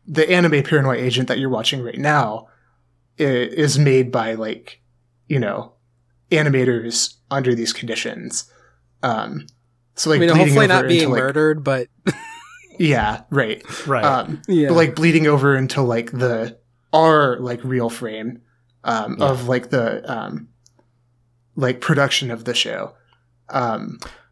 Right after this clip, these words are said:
Speaker 1: which, like, also, um, becomes part of this, like, cyclical, uh, thing. Um,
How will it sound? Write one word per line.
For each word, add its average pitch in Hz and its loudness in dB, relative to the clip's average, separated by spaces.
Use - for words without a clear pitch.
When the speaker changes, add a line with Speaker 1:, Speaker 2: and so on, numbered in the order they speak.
Speaker 1:
which, 143 0
like, 127 -4
also, 135 0
um, 110 -6
becomes 147 0
part 123 -2
of 113 -8
this, 117 -4
like, 107 -10
cyclical, 117 -8
uh, 117 -8
thing. - -8
Um, - -6